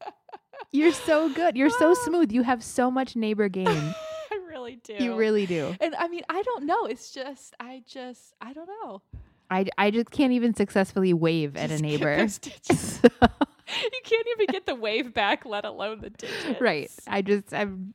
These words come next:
Speaker 2: too scared of the rejection.
Speaker 1: Okay, I'm trying to think now. Okay, let me think. I've got one, two, three, four, five, six,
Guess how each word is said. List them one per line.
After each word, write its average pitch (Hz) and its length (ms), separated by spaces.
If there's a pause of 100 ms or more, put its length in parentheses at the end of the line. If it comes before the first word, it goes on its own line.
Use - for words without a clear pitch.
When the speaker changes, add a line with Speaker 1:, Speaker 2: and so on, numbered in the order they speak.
(300)
Speaker 2:
too 233 240
scared 175 400
of 160 80
the 165 100
rejection. 156 400
Speaker 1:
Okay, - 80
I'm 247 160
trying 330 240
to 285 80
think 233 220
now. 175 200
Okay, 202 200
let 202 180
me 214 100
think. 185 280
I've 208 160
got 208 280 (1080)
one, 247 460 (400)
two, 170 440 (280)
three, 214 500 (1000)
four, 180 440 (1700)
five, 202 340 (160)
six, - 960